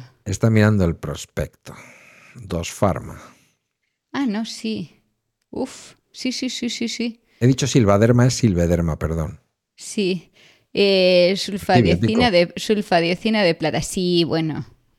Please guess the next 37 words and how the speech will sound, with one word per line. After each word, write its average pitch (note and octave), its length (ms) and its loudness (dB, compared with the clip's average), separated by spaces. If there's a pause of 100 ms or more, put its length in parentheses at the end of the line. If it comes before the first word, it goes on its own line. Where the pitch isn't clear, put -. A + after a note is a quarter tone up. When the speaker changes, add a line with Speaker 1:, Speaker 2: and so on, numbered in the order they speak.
(100)
Speaker 2:
Eh, C#3+ 300 -2
bueno. C#3+ 420 -8
Speaker 1:
Bueno, F#2 360 2
Speaker 2:
A D#3 80 0
ver, D3 120 0
Speaker 1:
sí, F2+ 60 2
Speaker 2:
vamos, D#3+ 240 0
Speaker 1:
es - 60 -6
un G#2+ 80 2
antibiótico A2 420 6
Speaker 2:
vamos A#2 100 6
a - 40 6
Speaker 1:
como A2 120 6
Speaker 2:
llamarlo - 280 2
Speaker 1:
echarle, F#3 220 0
como G#2 180 4
echarle B2 320 4
Speaker 2:
antibiótico. - 0 -
Speaker 1:
antibióticos A2+ 520 4
al G2+ 120 4
tomate. D#2 440 -4 (2250)
Algo F#2 220 0
parecido. F2+ 220 2
Speaker 2:
A - 20 -4
ver. D#2 380 -2 (1600)
Speaker 1:
Bueno. G3+ 180 2
Speaker 2:
Sí, E3+ 120 0
digamos F3 420 0
que - 80 -2
es - 100 -8
una E3 160 -2
cosa, E3+ 520 0
mm, D3+ 320 -8 (600)
Speaker 1:
A A#2 60 4
lo A#2+ 120 6
que A#2+ 100 4
voy. F#2+ 360 6